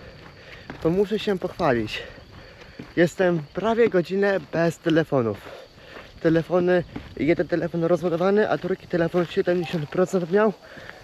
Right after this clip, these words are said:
Więc nie, no nie opłacało mi się tego nowego telefonu, co wcześniej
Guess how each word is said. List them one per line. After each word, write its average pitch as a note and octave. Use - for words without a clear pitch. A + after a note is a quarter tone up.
Więc E3+
nie, F#3
no E3+
nie F#3+
opłacało F3+
mi F3+
się F3+
tego F3
nowego E3+
telefonu, E3+
co E3+
wcześniej F3